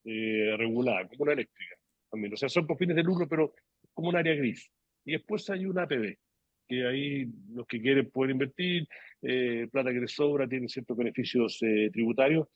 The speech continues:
pero, pero ahí tenéis, no sé, hay como, no, no, no sé si cien exagero, pero hay muchas A F P, eh, son, en general son, tienen como un, un, un, y, mm, tienen una, una, una estructura, una institucionalidad que,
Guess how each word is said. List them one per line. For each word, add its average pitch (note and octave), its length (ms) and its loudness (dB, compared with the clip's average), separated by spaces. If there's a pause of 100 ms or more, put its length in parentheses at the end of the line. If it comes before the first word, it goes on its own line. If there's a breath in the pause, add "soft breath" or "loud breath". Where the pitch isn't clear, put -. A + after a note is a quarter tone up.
(240)
pero, A2+ 300 0 (180)
pero A#2+ 300 2 (240)
ahí F3 220 4
tenéis, F3+ 300 2
no - 260 -20
sé, - 400 -10
hay A2+ 160 -6
como, G#2+ 200 0 (240)
no, G#2 200 -6
no, G#2+ 140 -4
no A2+ 100 -2
sé - 140 0
si B2 140 -2
cien C3+ 260 2
exagero, A2+ 500 0
pero G#2 140 0
hay B2 60 2
muchas D3+ 400 0
A C#3+ 80 2
F G#2 180 -2
P, A2 240 -2 (360)
eh, G2+ 560 -4
son, C3 260 -2
en B2+ 500 0
general B2 480 -2
son, C#3+ 380 -2 (420)
tienen C#3+ 220 -2
como C3+ 260 -4
un, D3 180 -2
un, C3+ 1080 0 (280)
un, B2 160 -2 (960)
y, C3+ 280 -2 (180)
mm, C#3 240 -10 (260)
tienen D#3+ 280 0
una, D#3+ 280 2
una, C#3 300 -6
una C#3+ 260 -2
estructura, D3+ 640 0
una D3 220 2
institucionalidad C3 760 0
que, C#3+ 220 -4